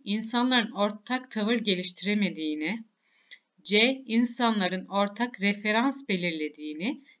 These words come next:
tek başına kaldığında buna uymadığını. D. İnsanların diğerleriyle ortak bir referans çerçevesi oluşturduğunu. Cevabımız D. İnsanların diğerleriyle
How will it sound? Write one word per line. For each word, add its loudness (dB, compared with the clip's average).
tek 0
başına 2
kaldığında 2
buna 0
uymadığını. 0
D. 4
İnsanların 2
diğerleriyle 4
ortak -4
bir 2
referans 0
çerçevesi -4
oluşturduğunu. -8
Cevabımız 0
D. 0
İnsanların 0
diğerleriyle 4